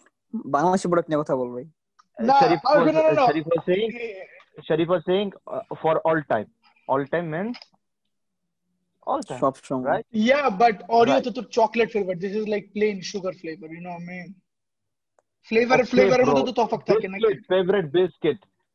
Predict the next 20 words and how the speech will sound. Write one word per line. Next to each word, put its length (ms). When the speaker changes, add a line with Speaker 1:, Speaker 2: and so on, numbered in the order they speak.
Speaker 3:
বিস্কিট, 400
বিস্কিট 480
ই 60
তো। 260
Speaker 2:
কে 160
তো 300
কোন 340
দিকে 140
যেতেছিস 380
তোরা? 240
এনার্জি 380
বিস্কিট। 380
Speaker 1:
আমি 560
হার্বাল 320
টি। 160
Speaker 3:
দুধ 140
চা। 100
Speaker 1:
Seriously, 440
রোমান? 400
Speaker 3:
দুধ 140